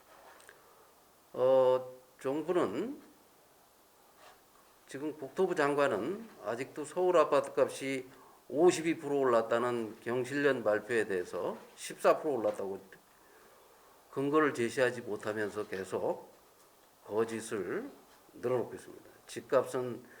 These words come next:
삼십사 프로가 올랐는데 십일 프로라고 합니다. 집값 상승이나 부동산값 상승은 축소해서 통계를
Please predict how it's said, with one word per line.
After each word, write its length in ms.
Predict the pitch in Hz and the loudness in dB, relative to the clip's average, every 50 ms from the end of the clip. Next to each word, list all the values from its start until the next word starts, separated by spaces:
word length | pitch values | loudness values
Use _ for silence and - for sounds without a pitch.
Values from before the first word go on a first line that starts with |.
| - - - - | -20 -20 -20 -20
삼십사 680 | - - - 175 196 196 202 196 - - 180 156 143 - | -16 -8 -4 -2 -2 -2 -2 -4 2 6 8 8 8 8
프로가 200 | 156 147 147 139 | 4 2 4 4
올랐는데 460 | 131 123 120 113 110 107 101 113 117 | 4 4 2 2 0 -2 -2 -4 -4
십일 260 | - - 180 202 180 | -4 -6 -6 -6 -6
프로라고 380 | - - 135 104 95 90 85 82 | -6 -6 -6 -4 -4 -6 -8 -8
합니다. 300 | 95 104 - - 90 - - - _ _ _ _ _ _ _ _ _ _ _ _ _ _ _ _ _ - - - - - - - - - - - - - - _ _ _ | -12 -14 -14 -16 -18 -20 -20 -20 _ _ _ _ _ _ _ _ _ _ _ _ _ _ _ _ _ -10 -10 -10 -12 -20 -20 -20 -20 -20 -20 -20 -20 -20 -20 _ _ _
집값 420 | - - 170 - - - 180 165 - | -14 -14 -14 -2 4 8 8 8 8
상승이나 1040 | - 170 156 156 156 131 151 151 147 143 139 143 147 147 147 139 135 107 - - - - - - - - - _ _ _ _ _ _ | 6 4 6 6 4 4 2 2 4 4 4 6 6 6 6 6 4 2 0 -4 -12 -20 -20 -20 -20 -20 -20 _ _ _ _ _ _
부동산값 760 | - 120 139 151 170 156 156 170 160 143 - 165 151 139 - | -6 0 2 4 4 6 8 6 6 6 6 6 6 6 4
상승은 800 | - 151 147 151 143 123 139 139 143 135 104 90 110 165 240 - - - - _ _ _ _ _ _ - | -2 -2 -2 0 0 0 -2 0 0 0 0 0 -2 -4 -6 -6 -10 -18 -20 _ _ _ _ _ _ -18
축소해서 1500 | - - - 170 - - - 233 214 190 170 147 - - - - - - - - - - - 127 117 110 104 92 101 113 - - - | -14 -12 -12 -12 -14 -6 0 2 4 4 4 2 0 -6 -14 -20 -20 -20 -20 -20 -20 -14 -10 -8 -6 -4 -4 -4 -4 -6 -8 -10 -12
통계를 920 | - 143 160 151 131 127 135 127 127 123 120 123 123 135 131 131 131 - - | -8 -6 -4 -4 -2 0 0 2 2 4 2 2 2 0 0 -2 -2 -4 -8